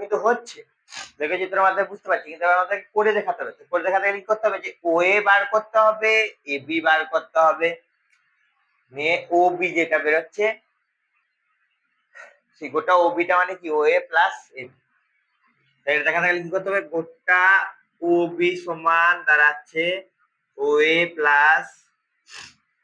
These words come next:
হুম, এবি। এইটা যে আমরা দেখাতে পারি, যেহেতু আমরা প্লট থেকে বার করলাম, ছবি থেকে, তাহলে এই তিনটে বিন্দু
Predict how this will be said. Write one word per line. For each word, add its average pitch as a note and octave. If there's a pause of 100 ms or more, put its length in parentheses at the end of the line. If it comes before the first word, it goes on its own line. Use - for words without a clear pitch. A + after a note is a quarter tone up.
(1300)
হুম, A#2+ (320)
এবি। A#2+ (1600)
এইটা D#3+
যে G#3
আমরা G3+
দেখাতে E3
পারি, E3+ (1040)
যেহেতু D3
আমরা F3
প্লট E3+
থেকে G3
বার F#3
করলাম, C#3+ (120)
ছবি F#3
থেকে, - (800)
তাহলে D#3
এই D#3+
তিনটে D#3+
বিন্দু D3